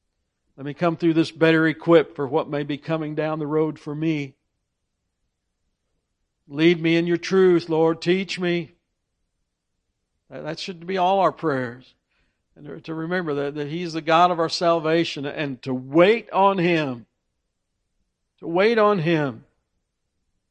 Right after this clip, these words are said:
Isaiah forty-one, verse ten.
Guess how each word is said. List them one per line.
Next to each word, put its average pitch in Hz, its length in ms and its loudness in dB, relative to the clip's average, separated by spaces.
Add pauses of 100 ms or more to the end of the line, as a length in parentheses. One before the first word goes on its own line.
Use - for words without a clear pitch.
(1700)
Isaiah 151 380 0
forty-one, 151 640 2
verse 143 280 -2
ten. 139 480 -2